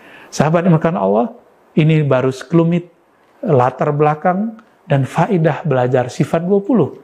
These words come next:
yang menjadi brand, menjadi khas daripada imam kita, Imamuna Abul Hasan Al-Asy'ari, yang merupakan akidah yang dianut oleh imam-imam setelah imam yang empat. Semua orang bermazhab,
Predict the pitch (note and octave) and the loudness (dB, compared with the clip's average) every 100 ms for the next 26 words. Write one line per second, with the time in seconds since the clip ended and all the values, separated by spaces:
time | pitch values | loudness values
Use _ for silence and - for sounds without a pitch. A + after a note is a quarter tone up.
0 | _ _ _ F3 C3+ B2 C3 B2 C3 B2 | _ _ _ 0 2 4 4 4 0 -2
1 | B2+ C3+ C3+ C3+ C3+ - _ _ - B2 | 0 0 0 -2 -6 -8 _ _ -4 0
2 | A#2 A#2 G#2+ - C#3+ - - A#2+ A#2+ B2 | 2 0 0 -2 -4 -6 -6 -4 -4 -4
3 | B2 A#2+ - - _ - C3 C3+ C#3+ C#3 | -4 -6 -8 -20 _ 2 4 4 2 -2
4 | D3+ - E3+ G#3 - _ _ D3 B2+ C3+ | -2 -2 -2 -4 -12 _ _ 2 4 2
5 | B2+ B2 B2 A#2 - B2 A#2+ - - C#3+ | -2 -2 -2 -2 -2 0 0 0 -2 -2
6 | B2 C3+ B2 D#3+ B2 A2+ - - - - | -2 -4 -2 -2 -2 -4 -8 -20 -8 0
7 | A#2 B2 B2+ D#3 - B2 A#2+ - C3+ - | 2 4 2 0 -4 -6 -6 -6 -6 0
8 | F#3+ F#3+ F3 E3 E3+ F#3+ E3+ - E3 D#3 | 2 4 0 -2 0 2 2 2 2 2
9 | G3+ E3 D#3 G#3 F#3 F#3+ F3 D#3+ D#3 _ | 2 2 2 4 4 4 4 -2 -6 _
10 | _ - D#3+ E3 D#3 D#3 G3 E3 D#3+ D#3 | _ -4 -2 0 0 -2 -2 0 2 2
11 | E3 E3+ F3 E3 - - _ _ _ - | 0 0 2 0 -4 -18 _ _ _ -12
12 | - E3+ E3 E3 E3+ G3 A#3+ G#3+ G#3+ F#3 | 0 4 6 6 6 6 6 4 2 2
13 | F3+ E3 D#3 E3 D3+ C3 D3 - | 2 0 0 0 0 -2 -4 -4